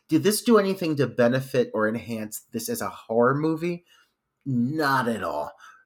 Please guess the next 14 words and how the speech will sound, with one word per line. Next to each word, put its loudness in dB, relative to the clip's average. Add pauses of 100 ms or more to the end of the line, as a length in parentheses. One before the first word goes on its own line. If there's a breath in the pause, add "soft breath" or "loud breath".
Does 2
it 4
entertain 0
me 0
greatly? -2 (300 soft breath)
Absolutely. 2
Is 0
it -2
shot 4
very 0
nicely? 0 (280 loud breath)
Is 2
his -2
acting 0